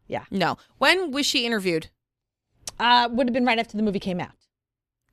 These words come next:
Speaker 1: So whatever, I forget what year the movie
Speaker 2: The
Speaker 1: came
Speaker 2: movie's
Speaker 1: out.
Speaker 2: pretty damn recent, though.
Speaker 1: Relatively recent.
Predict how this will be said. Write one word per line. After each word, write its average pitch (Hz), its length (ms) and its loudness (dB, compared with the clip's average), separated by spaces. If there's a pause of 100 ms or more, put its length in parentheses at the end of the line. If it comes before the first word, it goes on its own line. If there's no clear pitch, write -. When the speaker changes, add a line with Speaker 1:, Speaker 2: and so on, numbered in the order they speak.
(140)
Speaker 1:
So - 180 -6
whatever, 185 240 0
I 185 240 -2
forget 190 280 -4
what 175 120 -10
year 170 160 -2
the 165 60 -6
movie 165 180 -6
Speaker 2:
The 180 80 -4
Speaker 1:
came 190 60 4
Speaker 2:
movie's 330 240 2
Speaker 1:
out. - 80 -16
Speaker 2:
pretty 262 180 -2
damn 170 280 -2
recent, 165 380 -4
though. 101 240 -4 (540)
Speaker 1:
Relatively 202 480 -4
recent. 160 320 -10